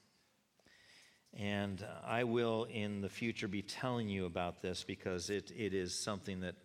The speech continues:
only God could do. But it was, Debbie and I just, just walked together and, and just remarked on how faithful God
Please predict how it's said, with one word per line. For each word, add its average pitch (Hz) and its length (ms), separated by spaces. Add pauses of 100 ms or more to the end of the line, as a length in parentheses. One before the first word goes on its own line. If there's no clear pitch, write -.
only 104 300
God 85 320
could 85 140
do. 85 320
But 90 160 (1000)
it 120 220
was, 104 340 (2000)
Debbie 127 200
and 117 80
I 110 100
just, 98 320 (140)
just 101 260
walked 98 320
together 92 460
and, 90 240 (180)
and 90 200 (2250)
just 131 300
remarked 95 540 (240)
on 98 180
how 104 300
faithful 104 640
God 101 340